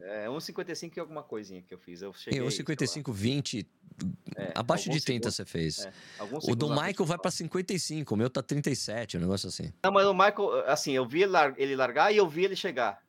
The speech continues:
Speaker 1: Você tá
Speaker 2: Tá.
Speaker 1: entendendo? Ele tava muito próximo. E durante a prova eu corri com o Michael. Aí eu deixei ele pra trás um pouquinho, mas ele chegou bem pertinho.
Speaker 2: Ah, ele chegou depois de você?
Speaker 1: Chegou um po-, depois de mim, mas ele, ele largou depois de mim, chegou depois de mim, mas assim,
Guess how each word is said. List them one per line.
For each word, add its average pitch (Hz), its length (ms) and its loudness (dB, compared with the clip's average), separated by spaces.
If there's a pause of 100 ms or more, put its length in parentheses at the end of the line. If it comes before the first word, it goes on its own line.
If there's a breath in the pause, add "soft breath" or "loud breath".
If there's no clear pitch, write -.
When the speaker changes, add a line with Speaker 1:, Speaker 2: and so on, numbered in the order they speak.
(200)
Speaker 1:
Você - 140 -20
tá - 100 2
Speaker 2:
Tá. 82 40 2
Speaker 1:
entendendo? 117 320 -2
Ele 110 60 -8
tava 131 240 0
muito 151 180 -10
próximo. 131 640 0
E 185 140 -4
durante 175 260 0
a 156 60 2
prova 165 260 0
eu - 40 -10
corri 151 260 -4
com 185 180 -8
o - 20 -8
Michael. 113 280 -4 (360)
Aí 104 200 -6
eu 120 80 -6
deixei 131 220 -8
ele 131 100 -10
pra 123 120 -4
trás 113 240 -6
um 117 60 -18
pouquinho, 139 540 -12
mas 127 160 -12
ele 135 100 -16
chegou 131 240 -8
bem 139 160 -10
pertinho. 110 420 -12 (920)
Speaker 2:
Ah, 180 120 -4
ele 147 100 -6
chegou 131 220 -4
depois 147 240 2
de 131 60 0
você? 101 260 -2 (400)
Speaker 1:
Chegou 131 240 0
um 139 40 -4
po-, 139 180 -12
depois 156 320 -2
de 190 60 0
mim, 175 140 -2
mas 226 200 0
ele, 233 420 0
ele 156 320 0
largou 196 300 4
depois 220 280 0
de 165 80 -8
mim, 214 160 -6
chegou 220 240 0
depois 202 240 -4
de 160 60 -12
mim, 185 120 -8
mas 220 180 -2
assim, 165 360 -6